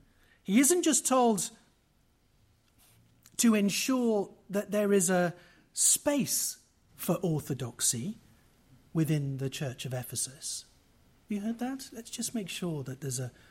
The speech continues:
a space for orthodoxy in the church. Orthodoxy is not an optional luxury.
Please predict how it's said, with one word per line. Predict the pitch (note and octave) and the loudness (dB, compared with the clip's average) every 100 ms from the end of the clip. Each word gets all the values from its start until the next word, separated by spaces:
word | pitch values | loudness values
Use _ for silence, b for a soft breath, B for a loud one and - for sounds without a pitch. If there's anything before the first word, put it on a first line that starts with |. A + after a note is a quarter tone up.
| b b b | b b b
a | |
space | D#3+ - - A3+ D#3+ - | 2 2 2 -2 0 -4
for | - D3 | -6 -6
orthodoxy | B2+ B2 - A#2 A2+ - - A#2+ - b b b b b _ | -6 -8 -10 -12 -12 -10 -8 -8 -12 b b b b b _
in | D3 C3 | -6 -6
the | B2 | -6
church. | - B2+ A#2+ A2+ - - - _ _ _ _ _ _ _ - | -8 -8 -10 -14 -16 -14 -14 _ _ _ _ _ _ _ -10
Orthodoxy | C4+ D#4+ G4 F4 - | -6 -6 -4 -4 -2
is | G#3 | -2
not | G3 A#3 F3+ | 0 0 -2
an | - _ _ | -8 _ _
optional | A#3 A#3 - G3 F3 D#3 - _ - | -10 -10 -6 -2 -2 -4 -10 _ -12
luxury. | E3+ C4 C4+ - C3+ A2+ - | -6 -6 -6 -10 -10 -12 -20